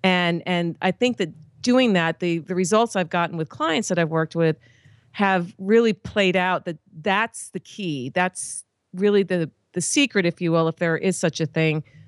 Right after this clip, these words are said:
to sustainability, to feeling excited about what you're doing. I know one of the questions that you may ask me is, you know, what, what keeps us excited as small business owners? And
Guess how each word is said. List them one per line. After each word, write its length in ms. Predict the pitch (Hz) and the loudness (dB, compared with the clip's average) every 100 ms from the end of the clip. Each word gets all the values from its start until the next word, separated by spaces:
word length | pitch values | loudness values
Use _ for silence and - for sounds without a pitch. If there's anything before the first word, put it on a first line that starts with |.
| _ _ _ - | _ _ _ -4
to 220 | - 240 | 4 4
sustainability, 1200 | - 208 - 202 180 160 214 214 214 208 196 190 - _ | 4 -2 0 2 2 2 4 4 4 4 2 -2 -8 _
to 640 | - - 208 196 180 170 156 _ | -8 0 4 6 6 2 -2 _
feeling 360 | - 247 247 226 | 2 4 4 2
excited 520 | 190 - 185 180 202 | 0 -2 2 4 4
about 240 | 202 190 175 | 2 0 0
what 160 | 185 | -2
you're 140 | 185 185 | -2 -2
doing. 500 | 180 180 180 180 180 _ _ _ _ _ | 0 2 2 0 -4 _ _ _ _ _
I 80 | - | 2
know 180 | 196 190 | 4 6
one 140 | 190 | 4
of 100 | 190 | 0
the 60 | 175 | -2
questions 520 | - 196 - 190 156 | 0 0 0 -2 -2
that 120 | 185 - | -6 -6
you 180 | 185 180 | -4 2
may 220 | 185 185 | 4 4
ask 300 | 180 175 - | 2 0 -4
me 200 | 185 175 | -2 0
is, 220 | 170 160 | 0 -2
you 80 | 180 | 0
know, 80 | 175 | 0
what, 320 | 170 196 208 _ _ | 4 2 2 _ _
what 200 | 185 247 | -2 -2
keeps 300 | - 285 - | 0 -2 -2
us 120 | 277 | -2
excited 520 | 208 - 185 254 247 | -4 0 0 2 2
as 120 | 165 160 | 0 -2
small 200 | 202 185 | -4 -2
business 400 | 180 208 233 160 | -2 -2 -4 -2
owners? 560 | 143 135 131 151 - - | -4 -4 -4 -2 -4 -2
And 380 | 180 180 175 170 | 0 2 2 -2